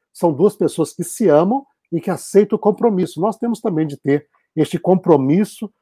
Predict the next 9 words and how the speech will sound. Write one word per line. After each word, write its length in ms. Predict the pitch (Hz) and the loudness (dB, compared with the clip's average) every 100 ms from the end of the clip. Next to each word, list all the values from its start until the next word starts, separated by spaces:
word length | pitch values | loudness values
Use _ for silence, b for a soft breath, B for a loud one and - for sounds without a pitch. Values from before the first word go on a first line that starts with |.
| _ | _
com 200 | - 226 | 2 2
Deus, 300 | 143 135 147 | 4 4 4
aceitá-lo, 920 | 147 - 180 - 175 170 185 196 196 - _ | 2 0 -2 -2 2 4 4 2 -2 -8 _
ace-, 240 | 160 - - | -16 -16 -16
aceitando 500 | - - 156 - 196 196 | -18 -4 -4 2 2 2
a 20 | |
sua 160 | - | 0
oferta, 540 | 139 - 135 139 - 160 _ _ | -6 -2 -2 -2 -6 -16 _ _
né? 180 | - 143 | -8 -8